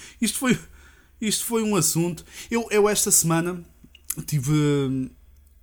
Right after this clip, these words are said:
eu, eu, como já devem saber, eu sou uma pessoa com ideias fortes. Presumo que, que tenham ouvido os meus outros episódios e, e sabem que eu sou uma pessoa de ideias fortes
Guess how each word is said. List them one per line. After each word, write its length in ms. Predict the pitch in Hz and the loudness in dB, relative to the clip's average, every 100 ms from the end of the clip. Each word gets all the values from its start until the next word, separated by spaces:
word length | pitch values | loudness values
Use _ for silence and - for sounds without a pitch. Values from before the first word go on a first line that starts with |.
| _ 135 147 - - - _ _ - | _ -18 -18 -20 -20 -20 _ _ -8
eu, 320 | 160 156 143 | 0 0 0
eu, 420 | 156 139 135 - - - - 98 - | -2 -2 -4 -10 -20 -20 -20 -16 -10
como 200 | - 151 | -6 -4
já 140 | 143 147 | -4 -4
devem 640 | 147 143 135 127 123 120 | -4 -4 -4 -4 -6 -8
saber, 400 | - 135 131 123 | -8 -6 -4 -4
eu 80 | 123 | -6
sou 120 | 143 | -4
uma 120 | 131 | -4
pessoa 420 | 120 - 123 117 | -4 -6 -4 -6
com 180 | 110 123 | -6 -6
ideias 520 | 117 117 110 104 98 | -4 -4 -6 -6 -6
fortes. 520 | - - 113 104 - - - - - - - - _ _ - _ _ _ _ - _ _ _ 107 123 113 85 92 - - | -10 -8 -8 -8 -12 -14 -20 -20 -20 -20 -20 -20 _ _ -20 _ _ _ _ -20 _ _ _ -16 -16 -16 -18 -20 -20 -16
Presumo 560 | - 131 110 151 139 117 110 - - - - | -10 -4 0 2 0 -4 -8 -20 -20 -20 -8
que, 380 | 123 110 101 - - - - - 107 | -6 -6 -8 -12 -20 -20 -20 -20 -20
que 100 | - | -12
tenham 280 | 135 120 123 | -6 -2 -2
ouvido 420 | 120 113 120 117 | -2 -4 -4 -4
os 120 | 113 | -4
meus 240 | 120 120 117 | -4 -4 -4
outros 180 | 113 | -6
episódios 600 | 120 120 120 131 123 120 | -6 -6 -4 -4 -4 -6
e, 140 | 117 110 - - | -8 -12 -16 -14
e 140 | - 117 | -6 -2
sabem 360 | - 123 120 | -2 -2 -4
que 60 | 113 | -6
eu 60 | 117 | -6
sou 120 | 120 | -6
uma 80 | 113 | -6
pessoa 200 | - 113 | -6 -6
de 60 | |
ideias 320 | 113 113 104 - | -4 -4 -4 -6
fortes 480 | 110 104 - - | -8 -8 -10 -14